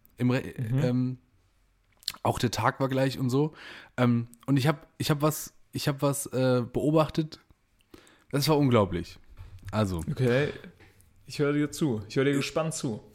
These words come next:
Speaker 1: Es war
Speaker 2: Ich ma-, ich hab's ja nicht mehr so gerne, ne? Wasser im flüssigen Zustand. Du, ich bin
Speaker 1: Du bist
Speaker 2: natürlich so ein
Speaker 1: lieber
Speaker 2: alter
Speaker 1: Ja, aber das Element Wasser,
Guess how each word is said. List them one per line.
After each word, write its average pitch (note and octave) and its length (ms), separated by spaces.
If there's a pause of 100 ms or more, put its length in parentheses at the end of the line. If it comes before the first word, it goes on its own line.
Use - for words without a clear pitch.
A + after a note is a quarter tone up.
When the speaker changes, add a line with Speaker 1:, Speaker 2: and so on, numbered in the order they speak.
(180)
Speaker 1:
Es C#3 160
war D#3 220
Speaker 2:
Ich D#3 40
ma-, E3+ 140
ich - 160
hab's - 160
ja F#3 120
nicht F3+ 200
mehr F3 100
so D#3 120
gerne, C#3+ 260
ne? C3 180
Wasser C3 420
im C3 100
flüssigen C#3+ 380
Zustand. C3+ 480
Du, D#3 200 (520)
ich - 80
bin D#3+ 140
Speaker 1:
Du D3+ 60
bist D3 120
Speaker 2:
natürlich B2+ 140
so B2 60
ein A#2+ 60
Speaker 1:
lieber - 120
Speaker 2:
alter B2 160
Speaker 1:
Ja, C3+ 240
aber D3 180
das D3 200
Element D3 320
Wasser, D#3 240